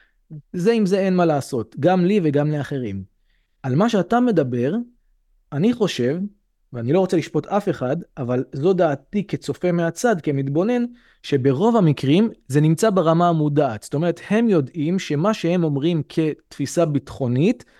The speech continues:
נובע מתפיסתם הערכית, והם לא אומרים לך את זה. ואני משתדל, ולא רק בנושא הביטחוני, אלא כמעט בכל נושא, זה, זה קצת יומרנות, אבל אני, אני כן חושב שמי שמכיר אותי יודע, ולכן, שוב, יש לי אנשים,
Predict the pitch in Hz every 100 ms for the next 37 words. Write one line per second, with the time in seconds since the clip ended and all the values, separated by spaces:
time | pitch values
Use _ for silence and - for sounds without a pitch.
0 | _ 151 151 135 220 240 185 - 160 147
1 | - 185 175 151 170 139 127 143 110 -
2 | _ _ - 160 190 208 220 196 185 160
3 | - 127 113 107 98 _ _ - _ 123
4 | 135 214 254 - 156 131 170 139 139 156
5 | 196 262 240 190 180 151 151 131 123 123
6 | 160 202 165 - 160 202 165 139 165 156
7 | 123 - 143 220 _ _ _ 143 147 160
8 | 139 127 - 180 180 170 202 175 139 131
9 | 143 151 - 151 147 - 220 214 170 190
10 | 147 160 180 180 147 - 175 170 - 147
11 | 123 127 143 175 175 131 120 - 185 143
12 | - _ - 190 170 113 - _ - 156
13 | 180 180 156 135 131 - 170 170